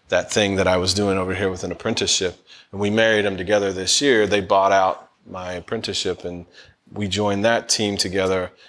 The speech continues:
Now I have a management group uh, very talented people that have layered accountability built into how we take young people and skill them up fast. And that's one more tool that these companies that are trying to develop the,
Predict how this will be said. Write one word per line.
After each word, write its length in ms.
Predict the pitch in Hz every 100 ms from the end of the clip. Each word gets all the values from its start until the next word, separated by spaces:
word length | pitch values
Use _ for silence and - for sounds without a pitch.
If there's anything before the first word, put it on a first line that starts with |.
| -
Now 180 | 113 117
I 80 | 110
have 160 | 104
a 40 | 101
management 560 | 107 123 117 101 101
group 440 | 82 95 92 - _ _ _ -
uh, 160 | 92
very 440 | 87 101 120 120 101
talented 540 | - 104 95 92 92
people 320 | - 104 98
that 140 | 92 87
have 360 | 98 95 87 98
layered 340 | 104 107 98
accountability 760 | 92 104 98 92 98 104 101 92
built 340 | 101 101 101
into 320 | 101 98 95
how 160 | 92 98
we 120 | 95
take 300 | 90 104 -
young 180 | 101 101
people 280 | 101 92 92
and 100 | 92
skill 300 | - 107 101
them 180 | 92 92
up 160 | 90 -
fast. 640 | 98 101 85 80 - - - - - - -
And 100 | 104
that's 200 | 113 -
one 240 | 107 120
more 540 | 117 117 113 107 101 - _ _ _
tool 580 | - 131 117 92 92 - _ _ _ _ -
that 240 | - -
these 260 | 113 117 -
companies 600 | 120 107 107 104 98 98
that 120 | 95
are 80 | 92
trying 340 | - 101 98
to 120 | 95
develop 520 | 87 95 98 95 90
the, 220 | - 90